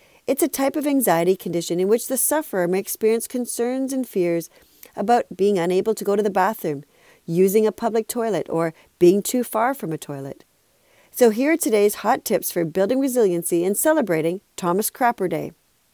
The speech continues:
The experience of toilet anxiety is unique to each individual, and consequently, different treatments will work better for different people.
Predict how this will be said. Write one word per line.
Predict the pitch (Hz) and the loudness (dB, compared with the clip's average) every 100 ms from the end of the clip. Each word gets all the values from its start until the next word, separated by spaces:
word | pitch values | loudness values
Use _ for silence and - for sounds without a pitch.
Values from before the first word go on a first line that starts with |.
| _ _ _ _ _ _ _ _ | _ _ _ _ _ _ _ _
The | 226 | 0
experience | - - 277 285 339 320 | 0 -4 -2 0 0 0
of | 285 - | -4 -4
toilet | 180 190 208 | -4 -4 -2
anxiety | 233 208 151 156 175 165 - | -2 0 0 0 0 -2 -6
is | 180 | -6
unique | 180 196 202 233 | -2 0 0 -2
to | - - | -6 -2
each | 196 - | -2 0
individual, | 190 185 175 156 151 139 - | -2 0 -2 -4 -6 -8 -8
and | 196 | -8
consequently, | - 311 311 - 185 156 - - 156 - _ _ _ - | -2 -2 -2 -6 -6 -8 -8 -8 -8 -10 _ _ _ 0
different | 262 339 285 | 0 0 -4
treatments | - 247 160 151 - | -2 -2 0 -4 0
will | 196 | 2
work | 196 208 - | 2 0 0
better | 160 160 | -2 -2
for | - 190 | -4 -6
different | 170 160 165 | -6 -6 -6
people. | 202 180 156 147 | -2 -2 -4 -12